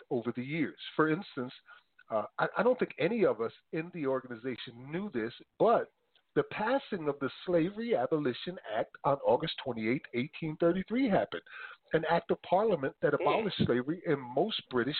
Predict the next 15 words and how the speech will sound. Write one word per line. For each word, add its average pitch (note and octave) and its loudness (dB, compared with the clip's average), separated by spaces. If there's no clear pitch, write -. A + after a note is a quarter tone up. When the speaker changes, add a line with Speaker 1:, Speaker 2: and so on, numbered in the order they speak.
Speaker 1:
colonies, F3+ 0
freeing D#3+ 2
more E3 4
than D3 0
eight G#3+ -2
hundred G#3+ -2
thousand F#3+ 2
enslaved F#3 0
Africans C#3 -2
in D3 -4
the B2+ -4
Caribbean E3+ -2
and G#3+ 0
South - 2
Africa, A3 0